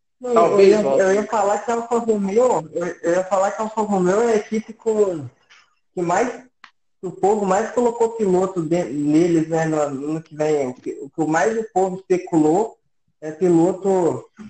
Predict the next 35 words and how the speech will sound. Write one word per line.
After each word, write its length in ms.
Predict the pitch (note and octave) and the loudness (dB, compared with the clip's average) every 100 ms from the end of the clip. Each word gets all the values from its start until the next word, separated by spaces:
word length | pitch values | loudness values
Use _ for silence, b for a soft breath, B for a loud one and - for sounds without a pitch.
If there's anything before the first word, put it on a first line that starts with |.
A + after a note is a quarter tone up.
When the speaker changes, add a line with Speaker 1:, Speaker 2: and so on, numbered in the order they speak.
| - _ | -20 _
Speaker 1:
qual 180 | - F#3 | -2 0
que 80 | G#3+ | 2
vai 180 | G3+ G3+ | 0 2
ser 80 | G3+ | 2
o 120 | G3 | 2
piloto 500 | G#3+ F#3+ F3 G3 F#3 | 2 2 2 0 -2
da, 380 | F3 F#3 E3 C3+ | 0 2 2 0
da 140 | D#3 | 2
Alfa 240 | E3 E3 F#3 | 0 0 -4
Romeo, 440 | A3 F#3+ E3 D#3+ | -2 2 2 2
né? 140 | D#3 D3 | 2 0
Já, 240 | D3 C#3+ - _ _ - | 0 0 -6 _ _ -4
já 140 | D#3+ | -2
falaram 420 | F3+ E3 F3 F#3 E3+ | 0 0 0 -2 -2
de 120 | F3+ | -4
Schwartzman, 1000 | - D3 C#3 F3+ G3+ C#3 - D#3+ D3 C3+ | -4 0 2 2 -2 -8 -6 -4 -4 -4
falaram 440 | - D3 D#3+ E3 E3 | -2 0 0 -2 -4
do 300 | D#3+ D3 B2+ - | 0 0 -2 -6
Mick 160 | - - _ | -8 -8 _
Schumacher, 760 | D3 C3+ D3+ F#3 - D3+ D3 - _ _ _ _ _ _ C#3 | -8 -4 -2 -2 -6 -10 -10 -10 _ _ _ _ _ _ -2
é, 480 | D3+ C#3+ A2+ - - _ | 0 0 -2 -8 -20 _
chegaram 640 | - E3+ E3 F3+ F#3+ F3+ | -2 0 2 2 0 0
a 440 | F3 D#3+ C#3 B2 - | 0 0 0 -2 -2
falar 280 | D#3+ E3+ E3+ | -2 -2 -2
do 140 | E3 | -6
Pérez, 500 | - E3+ G#3 G3 - | 0 2 2 0 -4
né, 140 | F#3 F#3 | -2 0
na 120 | D#3 | 0
Alfa 280 | D3+ D3+ D3+ | -2 -4 -12
Romeo, 440 | C#3+ C3+ D3+ F3+ - | -12 -4 -2 -2 -4
se 60 | |
ele 120 | C#3+ - | -10 -6
saísse 500 | D#3 C#3 D3 D3 D3 | -2 0 0 -6 -6
da 340 | C3+ C3 A#2+ B2 | -2 0 -2 -4
Racing 400 | C#3+ C#3 C#3+ | -8 -8 -16